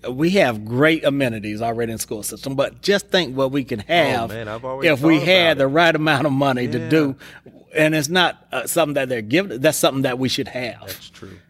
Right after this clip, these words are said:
Speaker 1: So just imagine how much more we could be doing for our citizens here with the right, with, with the money that we are so, so rightly in,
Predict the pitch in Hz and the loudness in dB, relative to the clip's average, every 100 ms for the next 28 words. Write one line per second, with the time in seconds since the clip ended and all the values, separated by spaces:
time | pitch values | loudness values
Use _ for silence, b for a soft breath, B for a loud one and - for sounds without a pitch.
0 | - - 147 123 143 147 131 139 135 110 | -12 2 2 4 2 2 2 4 2 0
1 | 110 101 147 160 135 127 110 131 123 120 | -4 -4 0 2 2 0 -2 0 2 4
2 | 113 107 110 104 120 113 101 110 98 - | 2 0 0 2 2 2 -2 -4 -4 -4
3 | 104 95 98 98 - 101 98 95 107 101 | -6 -8 -10 -8 -8 -8 -12 -12 -10 -4
4 | 110 104 95 - - 117 110 135 131 120 | -2 -2 -4 -14 -4 -2 -2 0 0 4
5 | 127 120 104 113 107 107 98 98 - 117 | 2 2 0 -2 -2 -4 -4 -8 -8 -6
6 | 98 104 _ B B B - - 147 120 | -8 -10 _ B B B -2 2 4 2
7 | 117 110 104 107 101 101 | 0 -2 -2 -2 -4 -6